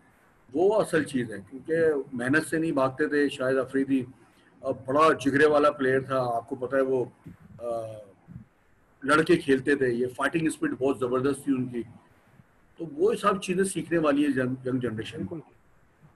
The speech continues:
Speaker 2: बिल्कुल ठीक है।
Speaker 1: किस्मत,
Speaker 2: एटीट्यूड
Speaker 1: मेरा नहीं
Speaker 2: है
Speaker 1: ख्याल है,
Speaker 2: तो
Speaker 1: किस्मत जो शाहिद अफरीदी के पास है, वो किसी और के पास हो सकती है।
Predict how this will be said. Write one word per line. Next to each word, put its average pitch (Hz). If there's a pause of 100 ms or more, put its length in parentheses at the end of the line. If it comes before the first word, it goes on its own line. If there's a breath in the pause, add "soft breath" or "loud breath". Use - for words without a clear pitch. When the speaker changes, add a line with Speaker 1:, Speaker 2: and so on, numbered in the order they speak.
(200)
Speaker 2:
बिल्कुल 196
ठीक 160
है। 180
Speaker 1:
किस्मत, -
Speaker 2:
एटीट्यूड 208
Speaker 1:
मेरा 208
नहीं 233
Speaker 2:
है -
Speaker 1:
ख्याल 180
है, 180
Speaker 2:
तो 175
Speaker 1:
किस्मत 190 (240 loud breath)
जो 156
शाहिद 160
अफरीदी 156
के 170
पास 131
है, 156
वो 147
किसी 139
और 127
के 135
पास 123
हो 120
सकती 123
है। 170